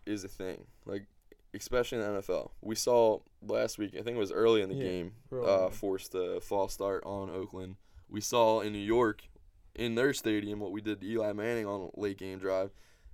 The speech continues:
Speaker 1: And a playoff crowd in January, doesn't matter how cold it is, the fans are gonna be jacked up. And I guarantee
Speaker 2: Juiced.
Speaker 1: you that. So, it's huge to have that, which is why I think this team can still make a run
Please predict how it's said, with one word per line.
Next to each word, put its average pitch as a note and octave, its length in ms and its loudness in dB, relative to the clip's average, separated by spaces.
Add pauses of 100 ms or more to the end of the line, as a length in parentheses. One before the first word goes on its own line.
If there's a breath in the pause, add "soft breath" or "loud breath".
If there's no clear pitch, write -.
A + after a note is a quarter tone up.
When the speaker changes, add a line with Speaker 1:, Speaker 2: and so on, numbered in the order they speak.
(140)
Speaker 1:
And G#2+ 140 -2
a G2+ 60 0
playoff C3 540 6
crowd D3 420 0 (100)
in A#2 220 -6
January, C#3 680 -2 (380 soft breath)
doesn't C#3+ 220 -2
matter B2 240 2
how A#2 240 4
cold C3+ 340 -2
it G2+ 80 2
is, F#2+ 340 -2 (300)
the - 80 -2
fans C3 380 4
are A2+ 80 6
gonna G#2+ 180 0
be G2 140 -10
jacked G2+ 500 2
up. F#2+ 260 4 (420)
And G2+ 100 0
I A2 80 4
guarantee D3+ 360 6 (100)
Speaker 2:
Juiced. - 20 2
Speaker 1:
you F#2+ 100 2
that. E2+ 260 -6 (460)
So, G#2+ 460 -2 (400)
it's A2 160 -6
huge E3 360 -10
to A#2+ 120 0
have C3 240 2
that, G2+ 300 -2 (500)
which A#2 180 -6
is A#2+ 100 -6
why A#2 240 4
I B2+ 60 2
think B2+ 200 -10
this B2 120 -6
team B2 240 -8
can A#2+ 140 -10
still A#2+ 240 -6
make A#2 160 -4
a A2 60 -4
run A2 360 -4